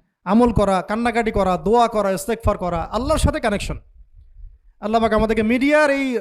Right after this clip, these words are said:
রং ঢং বলি আমি, মিডিয়ার এই রং ঢংগুলো ত্যাগ করতে হবে। মিডিয়া একটা কিছু দেখলে আমাকে কেন কিনতে হবে? কেন আমি একটা মিডিয়াতে দেখলাম যে এরকম একটা নতুন,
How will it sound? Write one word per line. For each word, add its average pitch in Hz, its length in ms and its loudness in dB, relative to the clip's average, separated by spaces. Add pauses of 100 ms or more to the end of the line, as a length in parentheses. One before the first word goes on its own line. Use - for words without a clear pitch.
রং 240 420 -2
ঢং 254 260 0
বলি 208 220 -2
আমি, 147 160 -8
মিডিয়ার 254 340 0
এই 254 80 -2
রং 247 240 -4
ঢংগুলো 262 320 0
ত্যাগ 202 200 -6
করতে 139 220 -18
হবে। - 220 -20 (440)
মিডিয়া 320 280 2
একটা 311 180 -2
কিছু 294 200 -6
দেখলে 285 320 -4
আমাকে 269 240 -2
কেন 294 180 -2
কিনতে 285 220 -4
হবে? 165 240 -2 (960)
কেন 302 140 2
আমি 330 200 2
একটা 311 160 0
মিডিয়াতে 277 340 2
দেখলাম 262 360 0
যে 247 80 0
এরকম 240 200 -2
একটা 233 120 -6
নতুন, 226 420 -2